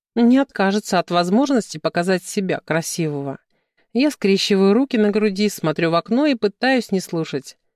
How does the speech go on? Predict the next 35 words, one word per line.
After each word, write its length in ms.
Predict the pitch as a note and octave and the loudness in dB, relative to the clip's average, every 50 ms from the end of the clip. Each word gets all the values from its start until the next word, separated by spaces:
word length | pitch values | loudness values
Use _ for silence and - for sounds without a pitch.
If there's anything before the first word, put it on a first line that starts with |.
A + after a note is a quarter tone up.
| _ _ _ _ _ _ - | _ _ _ _ _ _ -2
Дверь 320 | G3+ A#3 C#4 D#4 D4 A#3 | 0 2 4 4 4 4
резко 340 | G3 G3 F#3+ - - - D#3+ | 4 2 2 0 0 -4 -4
открывается. 800 | - _ - E3 D3+ D#3 F3+ G#3+ A#3+ B3+ A#3 - - G3+ F#3+ F#3+ _ _ _ _ _ _ _ | -4 _ -4 -2 -2 0 0 0 0 0 -4 -6 -8 -8 -8 -8 _ _ _ _ _ _ _
На 160 | - A3 A#3 A3 | -2 0 0 0
пороге 480 | - A#3+ B3 D4+ E4 D4 B3+ A#3 G#3 | 0 0 2 2 2 2 2 2 2
Рита 300 | F#3+ A3 C4+ D4+ - B3+ | 2 2 0 0 0 0
и 80 | A#3 G#3+ | 2 2
Расул, 540 | F#3 F#3 F3+ E3+ - - F3+ D#3 D3 - _ _ | 2 0 -2 -2 -4 -4 -4 -4 -4 -6 _ _
оба 340 | - G#3+ C4+ D4 B3 A3 G#3 | -2 0 0 2 2 2 2
улыбчивые, 800 | F#3 F3 E3+ E3+ E3+ E3+ D#3+ - - - D#3+ D3+ D3+ D3 C3+ C#3 _ _ _ _ _ _ _ - | 2 2 2 2 2 0 -2 -4 -4 -2 -2 0 -2 -2 -4 -6 _ _ _ _ _ _ _ -4
будто 320 | A3 A3+ C4+ A#3+ - - | 0 0 0 0 2 2
их 180 | G3 G#3 G3 - | 2 2 0 -2
только 360 | _ - C4 C#4 C4 - A#3+ | _ -4 -4 -4 -2 -2 -4
что 240 | - - - G3+ F#3+ | -4 -2 -2 0 0
вытащили 680 | F#3+ G#3 F#3+ G#3 F#3+ - - G3 F3+ F3 F3 F3 E3+ - | 0 0 0 -2 -4 -2 -2 -2 0 2 2 2 2 0
из 220 | - G3 G3 F3+ | 0 0 0 0
летнего 520 | F#3+ G3+ G3+ G#3 F#3+ - - F#3+ F3+ F#3 F#3 | 2 2 2 0 0 0 -2 0 0 0 0
пикника. 640 | - G#3+ G3 G3 A3 A3 G#3 - F3 D3 C#3 D3+ _ _ _ _ _ _ _ _ _ | -2 -4 -2 0 0 0 0 0 -2 -2 -4 -6 _ _ _ _ _ _ _ _ _
Расул 440 | - G#3+ A3 A#3 A3+ - - D#4 D4+ | 0 0 2 0 0 0 0 -2 0
слегка 420 | - - F#3+ F3 - _ - G#3 F#3 | 0 0 -2 -2 -2 _ -2 -2 -2
щипает 500 | - - - F3+ - F3+ F3 E3+ - - | -2 -6 -6 -4 -2 -2 -2 0 -2 -2
Риту 280 | G3 B3+ C#4 - - G3 | -2 -2 -2 -2 -2 -2
за 200 | F3+ F#3 F3+ F3 | 0 0 -2 0
бок, 320 | E3+ D#3 C#3+ - - _ _ _ _ _ _ _ - | 0 -2 -2 -4 -6 _ _ _ _ _ _ _ -6
а 160 | - F#3+ G3+ | -2 0 0
она 220 | A#3 C#4+ E4+ F4 C#4 | 2 2 2 0 0
хлопает 480 | - C4+ C4 C4 A3+ - A3 G3+ - | 0 0 0 2 2 2 0 2 2
его 160 | G#3 F#3+ F#3+ F#3+ | 0 0 0 0
по 160 | - G3+ F#3 | 0 -2 -2
руке, 400 | F#3 F#3 - - - D3 C#3+ - | -2 -2 -4 -6 -4 -4 -4 -2
как 260 | - E3 E3 E3 E3+ | -2 -2 -2 -2 -2
будто 360 | F3+ A3 C#4 - _ - G#3 | -4 -4 -6 -6 _ -4 -4
гонит 440 | G3 F#3 F3 F#3 G3+ G#3 G3+ - - | -4 0 2 2 4 4 2 0 -2
назойливую 840 | F#3 F3 E3 E3 D#3+ D#3+ D#3 D#3 D#3 D#3 D#3+ D#3+ D#3 E3 E3 E3+ | -2 -2 0 0 2 2 2 2 0 -2 -2 -2 -2 -2 0 0
муху. 460 | E3+ E3+ D#3+ C3+ - - - C#3 D3+ | 0 0 -2 -4 -6 -8 -12 -12 -12